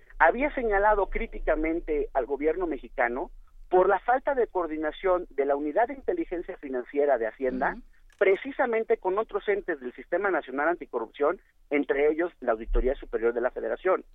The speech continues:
Speaker 1: En estas investigaciones, la Auditoría Superior de la Federación, sabemos, no recibió cooperación de la Unidad de Inteligencia Financiera, sino fue la propia auditoría,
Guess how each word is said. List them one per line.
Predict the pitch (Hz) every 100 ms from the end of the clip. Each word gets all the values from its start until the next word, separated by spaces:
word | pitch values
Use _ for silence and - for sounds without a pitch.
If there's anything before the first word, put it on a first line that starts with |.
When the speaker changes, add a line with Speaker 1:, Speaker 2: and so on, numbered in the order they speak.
| - _ - -
Speaker 1:
En | 160
estas | 302 - 339
investigaciones, | 247 196 - 320 156 - 156 - 370 - - - -
la | 320
Auditoría | 349 - 170 254
Superior | 302 - 208 208
de |
la | 190 175
Federación, | 147 135 139 165 156 117 - -
sabemos, | 143 131 175 202 339 - _ - _
no | 117 139 269
recibió | 349 - 226 196 202
cooperación | 214 - 156 147 160 170
de | 165
la | 143
Unidad | 135 123 135
de | 151
Inteligencia | 139 117 117 123 127
Financiera, | 120 113 107 104 117 127 - - - - -
sino | 160 156
fue | - 214 226 - _ - -
la | -
propia | - 277 330 311
auditoría, | 247 - 156 143 131 101